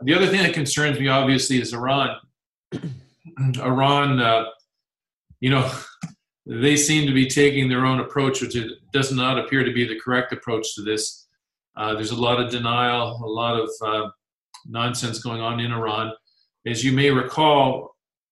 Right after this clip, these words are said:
the person who got, one of the people who got infected at the P D A C that I'm aware of, the,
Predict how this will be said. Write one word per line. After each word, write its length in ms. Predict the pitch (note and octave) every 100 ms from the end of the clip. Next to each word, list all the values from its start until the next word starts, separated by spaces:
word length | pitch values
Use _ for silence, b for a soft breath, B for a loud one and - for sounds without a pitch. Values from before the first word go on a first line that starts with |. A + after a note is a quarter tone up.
| -
the 320 | C3+ A#2 B2
person 420 | B2+ D#3+ D#3+ D#3
who 240 | C3 C#3 A#2+
got, 380 | C3 C3+ C#3+ - - _ - -
one 200 | B2 D#3+
of 60 | D3+
the 120 | C#3+
people 300 | C#3 C#3 C3+
who 80 | B2+
got 180 | C3+
infected 440 | C3 - C#3 C#3 B2
at 180 | C3 -
the 80 |
P 220 | - C3 B2
D 220 | A#2+ A#2
A 40 |
C 320 | A2+ - C3+
that 80 | B2
I'm 160 | A#2+ A2
aware 340 | G#2+ A#2+ C#3
of, 180 | - - - _ _ _ _ _
the, 500 | A2 A2 A2 G#2+ G#2